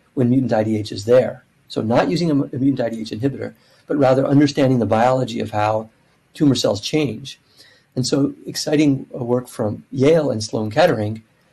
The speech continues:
has defined a mechanism by which mutant I D H alters the way that cells are able to repair the D N A. Um, and in fact, creates a state that's somewhat like mutations in the, in the braca gene that you might have heard of.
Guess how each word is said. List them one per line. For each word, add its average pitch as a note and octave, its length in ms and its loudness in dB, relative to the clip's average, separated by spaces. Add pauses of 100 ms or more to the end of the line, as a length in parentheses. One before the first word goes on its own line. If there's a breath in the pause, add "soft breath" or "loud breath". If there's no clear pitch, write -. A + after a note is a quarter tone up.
(160)
has C3+ 140 -2
defined E3 560 0
a A#2+ 80 -8
mechanism A#2+ 720 -4 (300)
by B2+ 160 2
which B2 380 -4 (180)
mutant F3 300 0
I C3+ 120 2
D B2+ 140 0
H C3 280 -4 (140)
alters E3 460 0
the C3 100 -6
way B2 160 2
that C3 180 -4
cells B2 400 -2
are B2+ 80 -10
able B2 200 -6
to A#2 120 -16
repair B2+ 640 0
the G#2+ 120 -8
D A2+ 180 -4
N G#2 100 0
A. G#2 220 -6 (920 soft breath)
Um, G#2+ 420 -2 (320 soft breath)
and C#3 120 4
in C3+ 100 4
fact, C#3 400 0 (220)
creates F3+ 340 -2
a C#3 60 -2
state - 500 -2
that's - 300 -6
somewhat F3 420 -2
like B2+ 280 -4 (100)
mutations B2+ 480 -6
in A2 180 -6
the, A2 120 -12
in A2+ 140 -6
the G#2+ 80 -6
braca B2+ 520 -2
gene A2 260 -6
that - 100 -10
you B2 80 -6
might A2+ 160 -4
have A2 100 -8
heard B2 220 2
of. - 200 -8